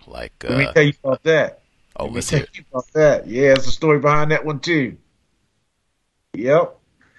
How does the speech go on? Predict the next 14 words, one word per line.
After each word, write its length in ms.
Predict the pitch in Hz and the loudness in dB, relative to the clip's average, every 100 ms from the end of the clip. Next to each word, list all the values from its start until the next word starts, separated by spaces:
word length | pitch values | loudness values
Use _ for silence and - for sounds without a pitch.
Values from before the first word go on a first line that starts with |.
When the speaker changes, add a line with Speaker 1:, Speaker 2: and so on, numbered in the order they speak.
| - _ _ | -20 _ _
Speaker 2:
My 200 | - 127 | -4 0
dad 480 | 143 160 190 196 139 | 2 4 6 6 2
ended 320 | 139 139 123 | -4 -6 -4
that. 240 | 139 160 131 | 0 0 0
He, 120 | 143 123 | -10 -8
uh, 500 | 135 143 135 127 120 - _ - - - _ _ - | -4 -2 0 0 -4 -12 _ -20 -20 -20 _ _ -2
that's, 220 | 151 139 | 0 0
that's 300 | 135 165 - | 2 2 2
why 380 | 180 165 156 147 | 0 2 2 0
they 200 | 160 156 | 0 0
didn't 380 | 156 143 135 | -2 -4 -6
touch 280 | - 165 147 - | -2 -2 -2 -6
Oprah. 480 | 135 - 110 107 | -8 -8 -10 -12
Uh, 120 | - | -6